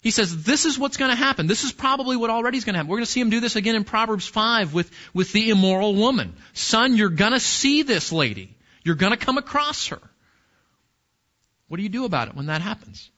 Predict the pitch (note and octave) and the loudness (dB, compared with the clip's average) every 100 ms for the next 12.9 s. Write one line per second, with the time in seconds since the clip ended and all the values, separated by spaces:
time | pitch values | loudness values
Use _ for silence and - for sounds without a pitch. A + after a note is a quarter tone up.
0 | _ _ _ _ _ _ _ _ _ _ | _ _ _ _ _ _ _ _ _ _
1 | _ _ _ _ _ _ _ - _ _ | _ _ _ _ _ _ _ -20 _ _
2 | - G3 A3+ E4 G#3 G3+ G#3 A3 G#3 F#3 | -8 -2 0 0 0 0 0 0 0 0
3 | F3 D3+ - B2+ B2+ G2+ - C3+ C#3+ D3+ | 0 -2 -4 -4 -4 -10 -12 -6 -4 -4
4 | C#3+ D3+ C3+ A2 - _ _ _ - G3+ | -4 -4 -2 -4 -6 _ _ _ -4 0
5 | D4 - A#3+ B3+ A3+ G3 F3+ F3 F#3 - | 0 0 0 0 0 0 2 2 0 0
6 | G3+ G#3 A3 A#3 G3+ D3+ - F#3 E3 A#2 | 0 0 0 0 0 -2 0 0 2 0
7 | E2 - _ _ _ _ _ _ _ _ | -6 -14 _ _ _ _ _ _ _ _
8 | G#3+ F#3 G2+ - - F3 E3+ F#3+ - F3 | -2 0 -2 -8 -6 -6 -2 -4 -2 -2
9 | A2 - - _ _ E3+ F3 - - C3+ | -4 -6 -18 _ _ 0 2 2 0 -2
10 | F2+ - _ _ _ _ _ _ _ _ | -4 -12 _ _ _ _ _ _ _ _
11 | _ _ _ _ _ _ _ _ _ _ | _ _ _ _ _ _ _ _ _ _
12 | _ _ _ _ - E3+ A3 G#3 A3 | _ _ _ _ -12 -8 -6 -4 -6